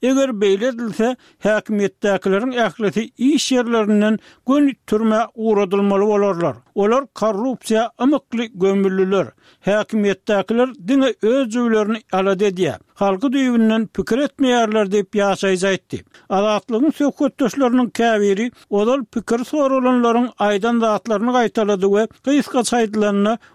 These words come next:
olar problemalaryň üstüni ýapmagyň çözgüt därligini, ýurdu üýtgedip burmak üçin korrupsiýanyň köküni doly kowlamalygini, çagalara ýaşlygyndan ýalyn sözlemegi öwretmegiň bes edilmeligini aýtdylar.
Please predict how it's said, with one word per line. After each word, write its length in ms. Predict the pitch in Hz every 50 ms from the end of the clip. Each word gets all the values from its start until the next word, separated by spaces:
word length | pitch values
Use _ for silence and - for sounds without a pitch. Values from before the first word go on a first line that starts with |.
| _ -
olar 300 | 202 190 196 214 240 254 226 - -
problemalaryň 800 | 220 214 196 175 208 254 262 269 269 262 254 247 240 240 247 233 220 208
üstüni 360 | - - - 202 226 254 269
ýapmagyň 480 | 262 214 _ - 240 226 226 220 226 214 _ - _ _ - -
çözgüt 360 | 208 208 196 208 214 208 - _ -
därligini, 520 | 214 208 208 202 185 190 175 165 139 117 117 _ -
ýurdu 340 | 202 214 214 208 208 220 277 247 247
üýtgedip 420 | 247 233 - - 214 208 233 240 - -
burmak 320 | 277 262 262 262 247 240 214
üçin 280 | - - 220 247 254 220 - -
korrupsiýanyň 840 | - 196 190 190 254 294 269 - - - 240 233 220 220 226 226 214 _ - - -
köküni 480 | 233 240 190 - - 196 214 226 - - _ -
doly 300 | 240 269 302 294 277 262 - - -
kowlamalygini, 840 | 226 220 220 220 220 214 208 208 202 202 202 202 190 196 180 143 - _ _ -
çagalara 640 | - - 202 214 208 196 196 196 190 196 185 220 269 - _ -
ýaşlygyndan 880 | 165 185 196 202 190 185 - - 190 175 190 185 185 196 226 254 254 - - - _ -
ýalyn 360 | 147 165 175 185 214 294 311 254 208
sözlemegi 640 | 226 254 233 220 233 220 214 208 208 220 226 208 - _ -
öwretmegiň 760 | 202 208 208 202 196 190 _ - 196 185 190 190 220 208 185 _ -
bes 160 | 254 277 208
edilmeligini 720 | 247 269 214 240 240 233 220 220 208 202 196 190 185 190 196 196
aýtdylar. 420 | 185 - _ - 190 156 135 104